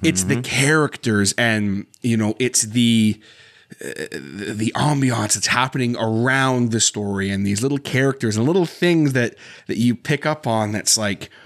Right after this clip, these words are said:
Speaker 1: you know, there's more to it than just, "Oh, I'm scared and you need to be scared too." And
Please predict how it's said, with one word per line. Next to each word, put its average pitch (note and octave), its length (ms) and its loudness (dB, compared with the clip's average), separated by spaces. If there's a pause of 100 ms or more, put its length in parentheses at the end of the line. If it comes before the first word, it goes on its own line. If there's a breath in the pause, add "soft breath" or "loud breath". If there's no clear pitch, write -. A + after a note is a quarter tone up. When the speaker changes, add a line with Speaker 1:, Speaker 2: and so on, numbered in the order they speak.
(500 loud breath)
Speaker 1:
you B2 140 2
know, G#2 160 2
there's B2+ 380 0
more D#3 200 4
to D#3 140 4
it D3 60 2
than B2 180 0
just, A#2 320 0
"Oh, A#2+ 300 2
I'm A#2 260 2
scared A2 640 2
and G#2 180 4
you A2+ 80 4
need A2+ 200 2
to G#2 60 -4
be G#2 140 2
scared G2+ 480 0
too." A2+ 440 2
And F#2+ 280 -4